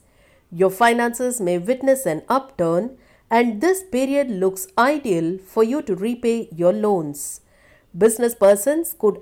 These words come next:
adopt innovative techniques to increase their income and enjoy a better economic scenario. You may perform Venus Puja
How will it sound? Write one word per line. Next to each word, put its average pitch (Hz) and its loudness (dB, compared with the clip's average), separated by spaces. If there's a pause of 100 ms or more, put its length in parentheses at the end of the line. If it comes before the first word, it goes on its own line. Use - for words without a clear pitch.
adopt 302 2
innovative 311 -2
techniques 202 -2 (320)
to 220 -2
increase 330 -2
their 165 -4
income 233 -2 (260)
and 170 0
enjoy 240 2
a 151 -4
better 247 0 (100)
economic 208 0
scenario. 180 -2 (960)
You 320 4
may 208 2
perform 240 2
Venus 320 -2
Puja 196 -2